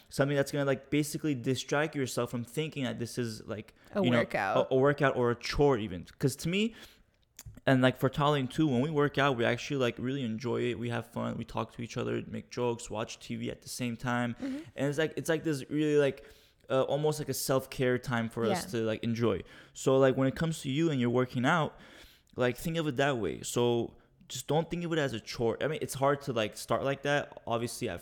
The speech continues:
Speaker 1: first, it's like, it's like a new thing, a challenge. But eventually, once you get used to it and, like, develop this habit,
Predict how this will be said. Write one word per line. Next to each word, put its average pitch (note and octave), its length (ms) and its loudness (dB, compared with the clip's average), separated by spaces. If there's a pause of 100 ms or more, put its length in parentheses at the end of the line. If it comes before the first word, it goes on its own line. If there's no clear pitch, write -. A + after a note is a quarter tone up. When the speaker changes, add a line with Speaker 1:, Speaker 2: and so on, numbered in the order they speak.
Speaker 1:
first, A#2 340 -2
it's - 140 -12
like, A2 160 -6 (200)
it's - 120 -14
like A#2 80 -4
a A#2 60 -4
new A2+ 200 -2
thing, A2+ 360 -8
a - 60 -16
challenge. C3 600 -6 (300)
But B2+ 100 0
eventually, D3 580 0
once C3 300 -2
you D#3+ 40 -6
get E3 80 -2
used A2+ 340 -4
to D3 100 -4
it D#3+ 60 2
and, B2+ 120 -2
like, G#2 220 -4
develop A2+ 320 0
this - 180 -10
habit, C#3 440 -4